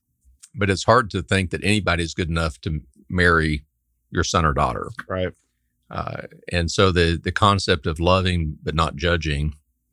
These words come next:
Speaker 1: I think is, is, uh, has helped me a lot just to stay grounded in what's really important.
Speaker 2: Yep. Well, this is a selfish question. I have two daughters, four and two. You have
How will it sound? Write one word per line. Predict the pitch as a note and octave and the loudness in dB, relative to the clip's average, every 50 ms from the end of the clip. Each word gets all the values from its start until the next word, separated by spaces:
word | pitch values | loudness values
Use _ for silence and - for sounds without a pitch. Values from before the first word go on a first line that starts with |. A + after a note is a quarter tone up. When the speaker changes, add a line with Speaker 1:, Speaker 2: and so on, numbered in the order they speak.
| _ _ _ _ _ _ | _ _ _ _ _ _
Speaker 1:
I | - D#2 D#2 | -6 -6 -6
think | - - E2 D#2 | -4 -6 -6 -6
is, | - - - - - - - - | -6 -8 -8 -8 -8 -8 -8 -8
is, | - F2 D#2 C#2+ C#2 C#2 - C#2+ | -6 -6 -4 -4 -6 -6 -6 -6
uh, | C#2+ D2+ D2 C#2 - - - - | -4 -2 -2 -2 -4 -6 -6 -8
has | E2 - - | -8 -2 2
helped | - G2+ F2+ - - | 2 2 2 2 0
me | F2+ F2+ | 0 0
a | E2+ D#2 | 2 2
lot | D#2 D2+ D2+ D2+ - - | 2 0 0 0 -2 -4
just | E2+ E2 - - - | -4 -6 -6 -4 -2
to | D#2+ D2+ D2 D2 | -2 -2 -2 -2
stay | - - - F2 E2 | -2 0 2 2 2
grounded | D#2 F2 E2+ E2 F2 F2 D#2+ E2 D2+ | 4 2 4 4 2 2 0 -2 -2
in | D#2+ D#2+ D#2+ D2+ D#2 D#2 | -2 -2 -2 -2 -2 -2
what's | D2+ D#2+ - - - | -2 -4 -4 -4 -4
really | F2 E2+ C#2 C#2 | -4 -2 -2 -4
important. | C#2 C2 - - - - - - G2 - - | -6 -8 -8 -8 -8 -8 -10 -12 -18 -16 -12
Speaker 2:
Yep. | - F2+ F#2+ G2 - _ _ _ _ _ _ _ - - - _ _ _ - | -8 -6 -6 -6 -8 _ _ _ _ _ _ _ -20 -20 -20 _ _ _ -8
Well, | F#2 | -6
this | F#2 G#2 - - | -4 -4 -2 -2
is | A2+ G2+ | -4 -4
a | G2+ | -4
selfish | - - - G#2 G2+ F#2+ - G2+ - - | -2 0 2 2 2 2 0 -4 -6 -6
question. | - - G2 F#2 F#2 - - G2 F#2 | -2 0 0 0 0 -2 -6 -6 -4
I | F2+ F#2 | -2 0
have | G2 F#2 E2+ - | 0 -2 -2 -4
two | - - G2+ F#2 | -2 -2 0 0
daughters, | F#2 F2+ F2 F2 F2 F2+ F#2+ G2 - - - _ _ _ | 0 0 0 0 0 -2 -2 -2 -4 -8 -10 _ _ _
four | - G2+ G2 G2 | 0 2 2 2
and | G2 G2 G2 | 2 0 -2
two. | - G#2+ G2 F#2 F#2 G2 G2 - _ _ _ _ _ _ - - - _ _ G2+ | -2 -2 -2 -2 -2 -4 -6 -8 _ _ _ _ _ _ -20 -20 -20 _ _ -4
You | G2 G2 | -2 -2
have | F2+ - | -2 -4